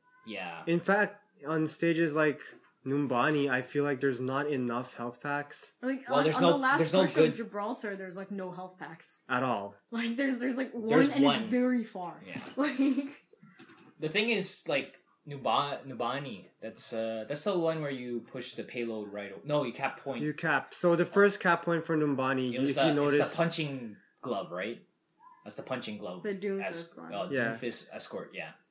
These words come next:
Speaker 2: The punching glove. But yeah, I think Eichenwald, it, it's a solid stage, actually. I think it looks beautiful.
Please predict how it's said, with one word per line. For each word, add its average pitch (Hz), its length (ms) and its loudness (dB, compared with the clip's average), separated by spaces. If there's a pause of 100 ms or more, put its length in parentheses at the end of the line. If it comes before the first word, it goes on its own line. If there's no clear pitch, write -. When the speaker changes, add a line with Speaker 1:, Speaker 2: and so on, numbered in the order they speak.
Speaker 2:
The 131 80 -8
punching 113 440 -10
glove. 110 260 -18 (520)
But 185 100 -2
yeah, 175 220 -2
I 139 120 -4
think 190 400 0
Eichenwald, 139 760 2
it, 175 140 2
it's 226 180 0
a 277 120 2
solid 185 400 4
stage, 120 340 -2
actually. 120 380 -4
I 131 60 -2
think 143 200 -4
it 147 60 2
looks 131 180 -4
beautiful. 127 640 -2